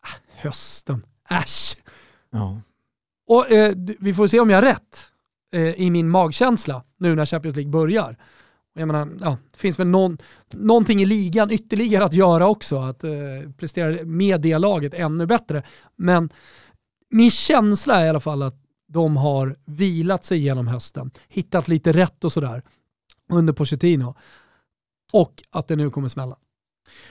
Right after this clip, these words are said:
Speaker 1: Så vi
Speaker 2: Ja,
Speaker 1: ser med
Speaker 2: vi
Speaker 1: det.
Speaker 2: får väl se. Eh, det, bara två korta reflektioner. Jens Kajuste.
Speaker 1: Mm.
Speaker 2: Jävlar,
Speaker 1: Kul.
Speaker 2: alltså.
Speaker 1: Eh, jag såg inte en frame där.
Speaker 2: Nej.
Speaker 1: Jag tänkte
Speaker 2: Men,
Speaker 1: inte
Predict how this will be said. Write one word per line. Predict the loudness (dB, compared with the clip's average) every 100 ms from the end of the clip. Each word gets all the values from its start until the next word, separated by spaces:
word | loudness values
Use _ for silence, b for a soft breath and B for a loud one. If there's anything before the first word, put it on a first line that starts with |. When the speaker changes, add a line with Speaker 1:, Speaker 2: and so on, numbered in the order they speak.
| B
Speaker 1:
Så |
vi | 2
Speaker 2:
Ja, | 2
Speaker 1:
ser | 2
med |
Speaker 2:
vi | -4
Speaker 1:
det. | -4
Speaker 2:
får |
väl | -4
se. | -2
Eh, | -4 -2 0 4 4 2
det, | -2 -8 -8
bara | 0 2 2
två | 0 0 2
korta | 0 -2 -2 -2
reflektioner. | -2 -4 -4 -2 0
Jens | 0 4
Kajuste. | 4 2 -2 -8 -10 _ _
Speaker 1:
Mm. | -14 -14 -16 _
Speaker 2:
Jävlar, | -18 -18 -18
Speaker 1:
Kul. | -14 -12 -6
Speaker 2:
alltså. | -2
Speaker 1:
Eh, | 2
jag | 2 2
såg | 2 2
inte | 2
en | 0
frame | 2 2 2
där. | -2 -4 -8 -4
Speaker 2:
Nej. | -2 -2 -4 -16
Speaker 1:
Jag | -14
tänkte | -2 2
Speaker 2:
Men, | 4
Speaker 1:
inte | 4